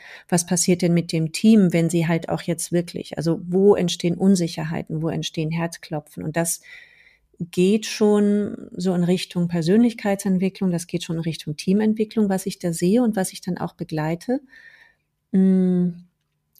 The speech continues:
und das ist sehr, sehr, sehr unterschiedlich, ne? Das ist von Mensch zu Mensch unterschiedlich. Was ich aber auch immer sage, ist, dass die Organisation als sich,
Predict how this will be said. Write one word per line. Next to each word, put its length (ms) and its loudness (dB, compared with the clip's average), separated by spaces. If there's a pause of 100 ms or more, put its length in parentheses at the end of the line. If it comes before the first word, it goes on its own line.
und 80 2
das 180 -2
ist 120 -8
sehr, 340 -4
sehr, 320 -4
sehr 240 -6
unterschiedlich, 760 -10
ne? 160 -8 (460)
Das 160 -6
ist 100 -6
von 180 -6
Mensch 240 -4
zu 140 -6
Mensch 280 -4
unterschiedlich. 760 -8 (440)
Was 200 2
ich 160 -2
aber 200 -2
auch 100 -8
immer 280 -2
sage, 480 0
ist, 320 -6
dass 260 -2
die 300 -2 (100)
Organisation 1040 0
als 280 -2
sich, 400 0